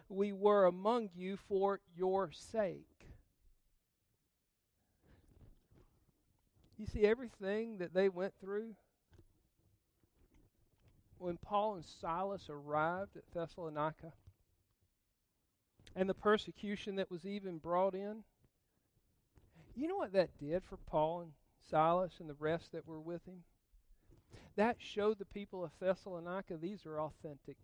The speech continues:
people. These are real preachers of the real gospel, of the real faith, of the real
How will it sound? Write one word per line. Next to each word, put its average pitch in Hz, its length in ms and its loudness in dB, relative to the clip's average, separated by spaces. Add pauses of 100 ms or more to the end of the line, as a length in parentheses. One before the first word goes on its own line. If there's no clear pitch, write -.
(100)
people. - 320 -18 (1300)
These 214 280 2
are 190 120 2
real 190 460 6
preachers - 680 -8
of 170 160 -2
the 160 100 -6
real 175 360 2 (120)
gospel, 180 520 4
of 165 160 0
the 160 80 -8
real 175 360 2 (180)
faith, 170 280 2 (140)
of 160 140 0
the 156 100 -2
real 170 320 0